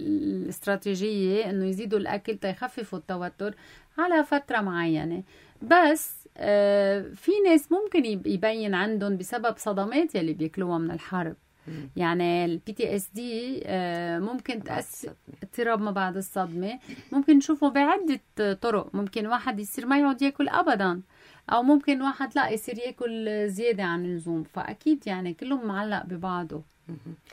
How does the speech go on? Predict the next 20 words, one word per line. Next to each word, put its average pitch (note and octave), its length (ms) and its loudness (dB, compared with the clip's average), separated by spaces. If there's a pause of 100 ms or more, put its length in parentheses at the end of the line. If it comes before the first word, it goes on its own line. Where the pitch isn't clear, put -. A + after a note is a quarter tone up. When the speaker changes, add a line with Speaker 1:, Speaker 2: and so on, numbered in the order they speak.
(120)
Speaker 1:
مم. G#3+ 240 -10
Speaker 2:
بالنسبة A3+ 440 -2
للنزوح D3+ 1080 -2
بسبب A#2 400 -10
الحرب، C3+ 500 -8 (300)
Speaker 1:
مم. F3+ 180 0 (140)
Speaker 2:
آه، B2 340 -6
وأكيد A2+ 720 -6
صار C3 240 -12
في - 180 -16
صعوبة C#3 380 -8
بالوصول G#2+ 520 -10
للأكل، A2 880 -10
شو - 180 -16
هي D3+ 240 -10 (380)
الآثار C3 460 -10
النفسية B2+ 640 -10
على B2+ 80 -6
السلوكيات C#3+ 800 -10 (200)
الغذائية A2+ 840 -10